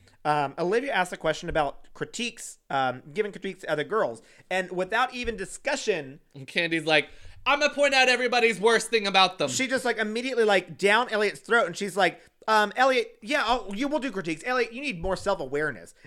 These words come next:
Speaker 1: And Elliot's just like, "What the fuck?" And then she's like, "No, T, I'm just telling you this as a sister." So then Elliot's
Speaker 2: That's not being a sister. You're being a bitch.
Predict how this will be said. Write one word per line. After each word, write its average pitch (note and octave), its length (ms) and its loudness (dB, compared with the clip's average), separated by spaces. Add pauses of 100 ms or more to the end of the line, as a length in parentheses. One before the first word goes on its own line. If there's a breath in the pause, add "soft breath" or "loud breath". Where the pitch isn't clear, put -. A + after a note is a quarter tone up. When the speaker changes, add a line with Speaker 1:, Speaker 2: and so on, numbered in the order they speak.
Speaker 1:
And E3 100 -6
Elliot's G3 220 -2
just G3 140 -8
like, F3+ 280 -2 (840)
"What G#4 300 -12
the B2 120 -10
fuck?" F#4+ 320 -16 (320 soft breath)
And F#3 100 -6
then A3 160 -2
she's A3 180 -8
like, F#3 160 -2 (540)
"No, F#3 280 -2
T, B3+ 200 -6
I'm F#3+ 160 0
just A3 160 -4
telling A3 220 -2
you G3 60 -6
this F3 120 -6
as D#3+ 120 -6
a C#3+ 80 -6
sister." B2+ 580 -10 (640)
So G#3 100 -8
then G#3 120 -2
Elliot's B3+ 360 -4
Speaker 2:
That's A#3+ 260 -4
not F3 140 -12
being G3+ 240 -6
a F3 40 -8
sister. F#3 280 -14
You're C3+ 140 -12
being E3 260 -10
a C3 60 -16
bitch. A2+ 480 -6